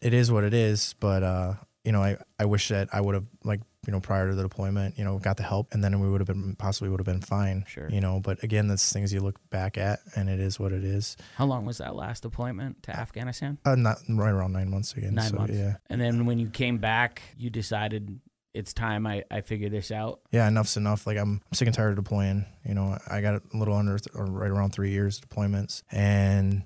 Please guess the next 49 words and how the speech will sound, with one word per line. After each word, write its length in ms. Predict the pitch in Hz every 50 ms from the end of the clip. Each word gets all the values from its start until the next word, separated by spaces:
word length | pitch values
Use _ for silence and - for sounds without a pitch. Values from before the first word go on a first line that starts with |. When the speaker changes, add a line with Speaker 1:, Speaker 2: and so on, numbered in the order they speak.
| - _ -
Speaker 1:
then 140 | 110 101
my 120 | 98 98 98
relationship 480 | 95 98 104 104 - - 110 101 -
ended 140 | 101 101 98
up 40 | 95
getting 160 | 101 95 98
a 40 | 98
divorce 460 | 95 92 92 95 101 101 - - - - - -
with 160 | 104 101 98
her. 160 | 95 98 98
So, 400 | - - - 95 98 98 98 - _ -
um, 400 | 98 98 92 87 90 92 101 101 -
got 180 | 104 101 101 -
back, 400 | - 104 101 101 101 101 - - - - - _ _ - 123
um, 480 | 104 95 95 92 92 92 92 92 95 - - - - -
and 220 | 104 98 98 98
then 460 | 101 98 98 98 95 95 95 95 95 - - - - - _ -
I 100 | 110 107
got 200 | 95 101 98 98
out, 260 | 101 104 110 117 - - _ _ -
and 160 | 110 104 101
then 120 | 98 98
I 100 | 98 95
went 160 | 95 98 101 98
in 120 | 98 98
the 40 | 98
reserves 540 | 98 95 92 95 101 101 98 95 101 - -
right 120 | 95 95
away. 220 | 98 101 104 101 104 - - - _ _ -
So 180 | - - -
I 20 | 92
went 220 | 92 92 95 - 101
Air 100 | 101 98
Force 280 | - 107 101 - -
Reserves, 400 | 101 98 101 104 101 101 - - _ _ _
and 140 | - 104 101
I 40 | 104
ended 180 | 104 104 104 107
up 40 |
joining 480 | - 107 101 101 104 101 98 98 98 98
the 360 | 95 92 92 92 90 92 98 -
nine 140 | 98 95 95
thirty-fourth 420 | 95 90 92 - - 101 95 95 -
Airlift 300 | 92 92 95 101 - -
Wing 160 | 95 92 92
out 160 | 95 95 92
of, 240 | 90 92 92 92 95
uh, 240 | 87 87 90 87 92
Minneapolis. 800 | 95 98 98 98 95 95 98 - - 107 107 110 - - -